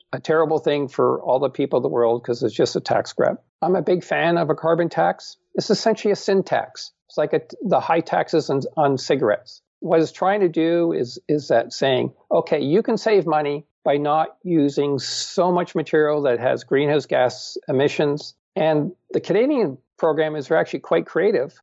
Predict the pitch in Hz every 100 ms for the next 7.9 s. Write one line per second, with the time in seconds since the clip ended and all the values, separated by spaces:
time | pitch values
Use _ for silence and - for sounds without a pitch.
0 | - 285 277 294 254 247 277 185 151 -
1 | 151 151 - 180 147 151 151 165 170 156
2 | - 156 151 214 - 214 - 175 170 160
3 | 160 170 170 160 170 - 175 - 165 170
4 | 175 190 190 160 143 139 143 - 131 131
5 | 147 135 135 120 117 143 - 139 131 -
6 | - - - _ _ 165 156 147 - 139
7 | 143 262 349 196 - 135 120 117 165